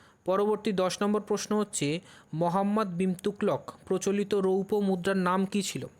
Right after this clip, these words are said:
মোহাম্মদ বিন তুগলক প্রচলিত রৌপ্য মুদ্রার নাম কী ছিল? তো এই প্রশ্নের সঠিক উত্তর হয়ে যাবে অপশন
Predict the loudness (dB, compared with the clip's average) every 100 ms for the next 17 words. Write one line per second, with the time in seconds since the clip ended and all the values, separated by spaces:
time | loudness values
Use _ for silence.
0 | _ _ -20 -20 -20 _ 0 2 4 4
1 | 2 0 0 0 0 -4 0 -2 0 -2
2 | 0 0 2 2 2 0 0 0 0 -2
3 | -2 0 2 2 0 0 -4 -6 -4 -2
4 | -4 -6 -10 _ _ -20 -20 -20 -20 -4
5 | -2 0 -2 0 -2 0 0 0 -2 0
6 | 0 2 0 -4 -2 -2 -2 -2 0 0